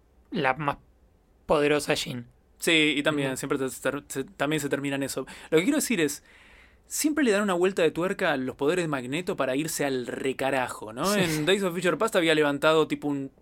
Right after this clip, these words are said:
Speaker 2: un estadio entero
Speaker 3: Sí.
Speaker 2: porque de-, de-, debe tener metal por ahí
Speaker 1: Sí,
Speaker 2: adentro.
Speaker 1: como dice Ale, tipo, cada vez le va subiendo una, una, una y ya
Speaker 2: Esta vez, tipo, controlaba el metal de la tierra. Es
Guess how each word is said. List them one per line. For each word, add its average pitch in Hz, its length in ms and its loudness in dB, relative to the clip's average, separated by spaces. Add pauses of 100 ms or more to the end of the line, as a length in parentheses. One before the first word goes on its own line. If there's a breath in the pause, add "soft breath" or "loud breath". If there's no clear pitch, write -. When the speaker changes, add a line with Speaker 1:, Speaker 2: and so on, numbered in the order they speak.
Speaker 2:
un 147 100 -4
estadio 143 420 2
entero 143 380 2
Speaker 3:
Sí. - 80 0
Speaker 2:
porque 135 320 -2
de-, 131 180 -6
de-, - 300 -14
debe 139 180 -6
tener 135 220 -6
metal 135 320 -4
por 120 160 -4
ahí 131 80 -2
Speaker 1:
Sí, 139 60 0
Speaker 2:
adentro. 208 200 6
Speaker 1:
como 202 80 4
dice 214 200 4
Ale, 196 160 4
tipo, 170 200 2
cada 196 160 6
vez 214 80 4
le 196 80 4
va 180 80 6
subiendo 185 460 2
una, 202 260 4
una, 196 300 0
una 214 180 2
y 180 60 2
ya - 180 -2
Speaker 2:
Esta 208 200 -2
vez, 285 200 4
tipo, 226 360 -2 (100)
controlaba 165 840 0
el 135 600 -4
metal 165 480 0
de 175 120 0
la 120 160 -4
tierra. 165 720 2
Es 175 140 0